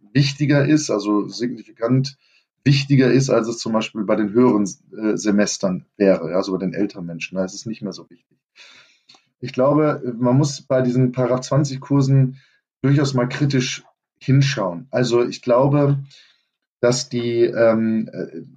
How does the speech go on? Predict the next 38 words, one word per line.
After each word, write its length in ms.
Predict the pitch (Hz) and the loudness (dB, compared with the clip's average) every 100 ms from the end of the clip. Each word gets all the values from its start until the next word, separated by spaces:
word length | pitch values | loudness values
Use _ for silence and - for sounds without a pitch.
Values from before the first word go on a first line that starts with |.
| _ _ _ | _ _ _
dass 220 | 113 - | -2 -2
die 400 | 120 110 113 104 | -6 -2 0 0
zum 180 | - 113 | -4 -2
Beispiel 360 | 113 120 117 | 0 0 -4
die, 240 | 107 107 95 | -4 -4 -4
die 180 | 104 95 | -6 -6
zentrale 560 | - 123 131 110 117 | -2 -2 0 2 2
Prüfung 460 | 110 151 170 151 139 | 2 0 0 2 2
und 80 | 131 | 4
so 80 | |
weiter, 260 | 117 123 113 | 2 2 0
dass 140 | 120 | -2
das 100 | - | -2
schon 160 | - 127 | 0 2
gute 240 | 127 135 | 2 2
Ideen 380 | 123 - 127 143 | 0 2 4 4
waren 280 | 127 127 127 | 4 4 2
und 120 | 113 | 0
auch 120 | 110 | -2
im 80 | 120 | -4
Sinne 280 | 110 123 120 | -2 2 4
eines 240 | 110 113 | 2 -2
Qualitätsmanagements, 1080 | - 120 120 - 139 - 123 120 - 120 117 | -4 -4 -2 0 0 0 0 0 -2 -8 -6
also 160 | 101 104 | -6 -6
die 60 | |
Qualifizierung 800 | 107 113 113 - 135 - 139 127 | -4 0 0 -2 -6 2 4 6
sehr 220 | 113 113 110 | 4 4 2
hoch 140 | 131 | 0
zu 200 | - 117 | -2 -4
hängen 140 | 117 | -4
und 100 | 113 | -6
so 100 | 110 | 0
weiter, 280 | 107 110 117 | 2 2 0
das 100 | 104 | -6
ist 60 | - | -2
alles 200 | 113 107 | -4 -4
verständlich 720 | - - 117 123 123 104 - | -10 -6 -2 0 -2 -8 -10
und, 320 | 104 101 - | -16 -18 -20